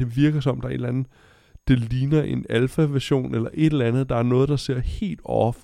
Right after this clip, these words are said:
ud med, med teksturerne på det, når man ser spillet, øh, in-game. Det ser, ja, det, det bemærkede jeg i hvert fald omkring det. Men nu, den der musik der,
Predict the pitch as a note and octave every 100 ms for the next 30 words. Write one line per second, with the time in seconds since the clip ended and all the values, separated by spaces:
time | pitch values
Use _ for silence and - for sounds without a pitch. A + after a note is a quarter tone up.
0 | - C#3 C3+ - A#2 G#2+ - _ _ _
1 | - A#2 - A#2 - D#3+ D3 C#3 B2+ B2+
2 | B2 C3 C3 A2+ A2 - B2+ - _ -
3 | - B2+ A#2+ A#2+ - A2+ G#2+ B2+ B2+ A#2+
4 | A#2+ - _ _ - - B2 - A#2+ A2
5 | - _ _ _ _ _ _ _ - A2+
6 | G2+ - _ _ _ _ - - _ _
7 | _ - _ - D3+ C3 C#3+ C3+ B2 G2+
8 | A2 A#2+ G#2 A2 G#2 A2+ G#2 A2 G#2+ A2+
9 | - - - A#2 A#2+ C#3 F3 - D3+ D#3+
10 | C#3 A#2+ - F#3 - D3